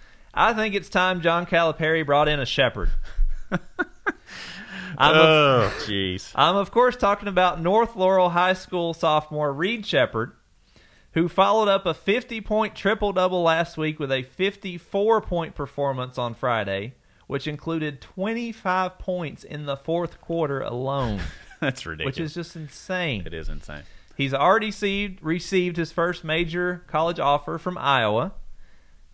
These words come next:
Speaker 1: Brandon, is it time for Kentucky to do the same and extend an offer to Reed Shepherd?
Speaker 2: I mean, don't you just go ahead and get on the train now?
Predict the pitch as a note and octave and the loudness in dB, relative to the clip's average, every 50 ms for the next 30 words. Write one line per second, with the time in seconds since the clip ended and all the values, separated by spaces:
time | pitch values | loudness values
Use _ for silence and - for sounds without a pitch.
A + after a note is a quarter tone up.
0 | - - - - A#2 C3 E3 F#3 D3+ C3 C3 C3 C#3 C3 - - C#3+ D3 E3 F3 | -20 -10 -4 -2 -2 0 -2 -2 -4 -4 -4 -4 -4 -6 -4 -2 0 0 2 2
1 | F#3 F#3+ F3+ - F3+ - - E3 D#3 - E3+ E3+ E3 - F#3 F3+ F#3 F#3 F#3 - | 0 -2 -2 -4 -6 -6 -6 -4 0 2 2 2 0 -2 -8 -8 -8 -10 -12 -14
2 | _ _ _ _ _ _ _ _ _ - C3+ B2 C#3 C#3+ D3+ D3 D3+ - - D3+ | _ _ _ _ _ _ _ _ _ -14 -8 -4 -4 -4 -4 -4 -6 -6 -4 -2
3 | D3 D3+ D#3+ D3+ C3 A#2+ - - - - C3+ C#3+ C#3+ C3+ C3+ C#3 C#3 C3 - C#3 | -2 -2 -2 -4 -6 -8 -10 -10 -8 -8 -6 -6 -4 -4 -2 -2 -2 -2 -4 -8
4 | C3 C3+ C#3 C#3+ C#3+ C3+ - - D3 D#3 - - - C3 - _ _ _ _ _ | -8 -8 -8 -8 -10 -8 -6 -6 -6 -6 -8 -12 -16 -18 -20 _ _ _ _ _
5 | _ _ _ _ _ _ _ - A2+ A2+ A2+ A#2 A2+ A2+ G#2+ G#2 - - - - | _ _ _ _ _ _ _ -4 -2 0 0 0 0 0 -2 -2 -6 -10 -8 -6
6 | B2 B2 A2+ A2+ A#2+ A2+ A2 G#2+ - - A2 G2+ G#2 A2 G2 G2 F#2 F2 F#2+ E2+ | -4 -4 -4 -4 -4 -4 -4 -6 -4 -4 -4 -4 -4 -4 -6 -6 -6 -4 -6 -4
7 | B1+ D#2 F2 E2+ E2 D2 - - E2+ E2 E2 E2 D#2 D2+ D2+ D#2 D#2+ E2 E2+ F2 | -4 -6 -6 -8 -10 -12 -10 -8 -8 -8 -6 -8 -8 -8 -8 -8 -8 -10 -12 -14